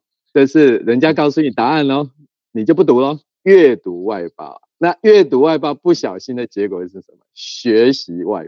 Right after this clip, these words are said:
包。<laughs> 你就没有学习过程了，你唯一学习过程只有问问题，之后那个答案其实不是你产出的了，所以你没有学习过程了。那接下来大概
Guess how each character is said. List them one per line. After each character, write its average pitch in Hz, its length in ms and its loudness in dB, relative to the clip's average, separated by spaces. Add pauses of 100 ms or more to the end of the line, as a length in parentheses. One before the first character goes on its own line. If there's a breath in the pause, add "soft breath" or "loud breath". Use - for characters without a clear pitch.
包。 - 180 -12
<laughs> - 80 -8 (580)
你 151 100 4
就 247 120 4
没 226 120 6
有 214 80 6
学 185 180 4
习 196 140 0
过 226 180 0
程 110 240 -6
了， 95 160 -14
你 123 120 -6
唯 180 220 4
一 254 60 0
学 175 180 -4
习 160 160 -6
过 175 220 -6
程 123 160 -6
只 160 80 -6
有 139 100 -2
问 143 140 -2
问 139 220 -8
题， 90 280 -14 (140)
之 160 80 2
后 160 160 0
那 160 80 -4
个 156 100 -2
答 117 140 -4
案 131 160 -4
其 120 140 -8
实 113 80 -8
不 98 160 -8
是 131 120 -8
你 90 220 -10
产 82 220 -14
出 95 100 -8
的 87 80 -10
了， 78 160 -12
所 135 140 -2
以 - 20 0
你 120 80 -2
没 104 120 -2
有 101 120 -2
学 87 180 -8
习 82 220 -10
过 82 160 -6
程 - 160 -20 (140)
了。 - 100 -20
那 143 280 -2
接 127 220 -2
下 131 200 -2
来 92 100 -6
大 110 100 -6
概 110 240 -2